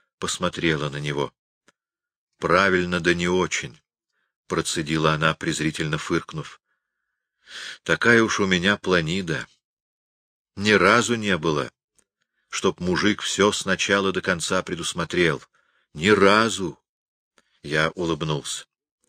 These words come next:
«Я не очень больно вас ударил». «Жизнь бьет больнее», буркнула она. Я снова посмотрел на Броди. Он нервно теребил сигарету. Пальцы слегка дрожали,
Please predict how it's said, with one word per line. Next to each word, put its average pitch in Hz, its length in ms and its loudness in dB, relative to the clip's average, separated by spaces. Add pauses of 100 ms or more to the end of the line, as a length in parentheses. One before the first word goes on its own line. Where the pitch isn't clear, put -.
(680)
«Я 76 180 -2
не 78 80 -2
очень 113 320 -2
больно 92 300 2
вас 76 260 -4
ударил». 82 380 -4 (1040)
«Жизнь 131 520 4
бьет 120 300 4
больнее», 113 580 4
буркнула 80 580 -2
она. 69 260 -8 (1040)
Я 78 240 2
снова 110 380 -2
посмотрел 98 540 -2
на 104 120 -6
Броди. 76 380 -4 (840)
Он 85 220 -2
нервно 104 380 2
теребил 87 420 0
сигарету. 82 600 -4 (600)
Пальцы 95 540 0
слегка 87 500 -2
дрожали, 82 580 0